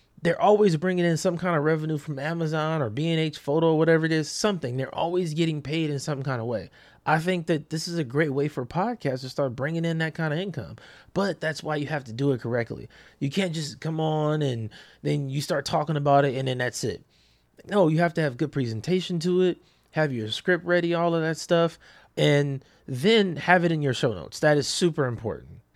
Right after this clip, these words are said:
Now, the last thing I want to say on this is you don't want to have too many brands that you work with. I would suggest having a list of, like, ten companies that you can promote on any episode.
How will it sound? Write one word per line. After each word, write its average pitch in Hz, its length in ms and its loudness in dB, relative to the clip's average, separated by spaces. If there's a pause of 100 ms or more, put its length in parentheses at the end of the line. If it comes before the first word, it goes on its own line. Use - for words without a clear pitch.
(240)
Now, 143 200 -2
the 151 140 0
last 226 260 2
thing 175 160 0
I 156 60 2
want 135 180 2
to - 60 -4
say 151 180 2
on 127 160 2
this 104 300 -2
is 127 280 2 (380)
you 185 160 0
don't 254 140 4
want 160 140 4
to 135 40 4
have 117 300 0
too 190 260 0
many 196 380 -2 (140)
brands 185 360 0
that 180 220 -2
you 190 80 0
work 180 240 0
with. 180 240 2 (320)
I 175 100 6
would 196 160 2
suggest 151 380 -2
having 143 340 0
a 120 120 -4
list 131 360 4
of, 113 100 -6
like, 107 280 -4
ten 135 260 -4
companies 117 440 -2
that 110 180 -4
you 127 40 -2
can 120 180 -4
promote 120 300 -2
on 110 120 -4
any 113 180 -6
episode. 95 540 -10